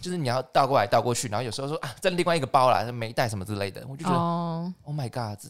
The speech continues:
Speaker 1: 对我来说太麻烦了欸。”
Speaker 2: 对，
Speaker 1: 我
Speaker 2: 没有错。
Speaker 1: total也才两个包而已。
Speaker 2: 两个包就会搞，就是搞
Speaker 1: 就是搞不定了。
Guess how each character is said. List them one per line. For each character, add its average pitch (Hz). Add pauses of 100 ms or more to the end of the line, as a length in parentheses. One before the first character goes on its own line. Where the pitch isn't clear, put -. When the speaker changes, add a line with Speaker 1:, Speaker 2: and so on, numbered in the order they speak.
(140)
Speaker 1:
对 156
我 117
来 98
说 110
太 104
麻 82
烦 -
了 -
欸。” - (100)
Speaker 2:
对， 175
Speaker 1:
我 160
Speaker 2:
没 160
有 156
错。 185
Speaker 1:
total 165
也 123
才 123
两 110
个 98
包 101
而 -
已。 95 (600)
Speaker 2:
两 202
个 190
包 208
就 214
会 214 (160)
搞， 147 (400)
就 196
是 190
搞 147 (140)
Speaker 1:
就 190
是 180
搞 120
不 127
定 117
了。 92